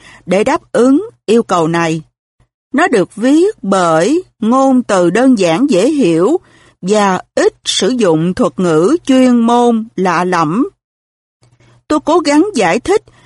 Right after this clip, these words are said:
về những đề tài mà nhiều người mới tìm hiểu về Phật giáo quan tâm hoặc thường nhầm lẫn nhất. Cuốn sách có thể giúp bạn tìm hiểu về Phật giáo,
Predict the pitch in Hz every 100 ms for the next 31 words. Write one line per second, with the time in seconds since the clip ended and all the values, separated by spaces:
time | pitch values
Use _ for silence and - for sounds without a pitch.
0 | _ 185 226 214 208 294 240 190 202 196
1 | 190 185 190 190 180 190 185 180 175 180
2 | 202 247 403 - 180 175 202 180 302 185
3 | 185 180 165 - 170 - 180 214 254 370
4 | _ - 240 247 240 - 233 233 220 _
5 | _ _ _ 247 196 - _ _ - 233
6 | 196 180 170 139 _ 175 185 170 165 160
7 | 160 196 330 349 277 370 - _ _ _
8 | _ _ _ _ _ _ _ _ _ _
9 | _ _ _ _ _ _ _ _ - -
10 | - - - - 285 359 339 349 302 311
11 | 190 220 370 - 185 165 165 180 - -
12 | 185 196 175 208 320 196 185 175 170 -
13 | 175 - 190 208 208 247 320